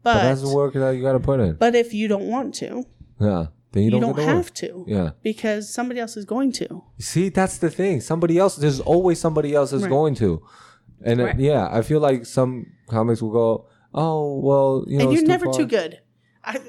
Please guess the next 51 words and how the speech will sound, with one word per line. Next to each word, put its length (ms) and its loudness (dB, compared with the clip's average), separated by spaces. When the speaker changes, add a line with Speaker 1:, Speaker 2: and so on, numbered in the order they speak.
Speaker 1:
I, 140 -2
you're 240 -6
never 320 -2
too 180 -8
good 240 -6
to 80 -12
come 220 -8
out 180 -8
and 100 -12
showcase. 540 -10
You're 80 -12
never 320 -8
too 160 -14
good 200 -14
to 40 -18
come 200 -10
out. 260 -8
Tony 240 0
Baker 320 0
featured 540 -8
Speaker 2:
Yeah. 300 0
Speaker 1:
the 80 -2
first 240 -4
time 160 -2
he 100 0
came 200 -4
to 80 -6
Laughs. 460 -14
Speaker 2:
Yeah. 320 -2
Speaker 1:
And 400 0
<laughs> 360 -12
the 220 2
local 320 -2
comics 480 -6
were 100 -4
like, 220 -2
"You 180 2
have 180 0
him 240 0
Speaker 2:
Feature? 240 -6
Speaker 1:
featuring?" 600 4
Speaker 2:
Yeah. 300 -10
Speaker 1:
Well, 260 0
I'm 300 0
not 240 -4
personally 520 -8
familiar 460 -6
with 180 -8
Tony 280 -6
Baker. 200 -2
Speaker 2:
Yeah, 260 0